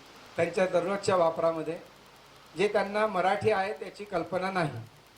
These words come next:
अनेक लोकांच्या नावासमोर, म्हणजे संभाजी असेल तर संभाजी मराठा, शिवाजी मराठा किंवा स्थानिक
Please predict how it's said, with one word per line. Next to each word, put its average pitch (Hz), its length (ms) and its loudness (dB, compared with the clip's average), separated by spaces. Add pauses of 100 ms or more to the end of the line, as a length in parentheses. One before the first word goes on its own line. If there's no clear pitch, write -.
(1200)
अनेक 220 320 2
लोकांच्या 214 600 2
नावासमोर, 190 640 0 (840)
म्हणजे 165 260 -4
संभाजी 180 380 0
असेल 185 280 -4
तर 214 40 -2
संभाजी 175 420 0
मराठा, 156 420 2 (1080)
शिवाजी 180 300 2
मराठा 160 480 2 (880)
किंवा 196 200 -2
स्थानिक 190 440 0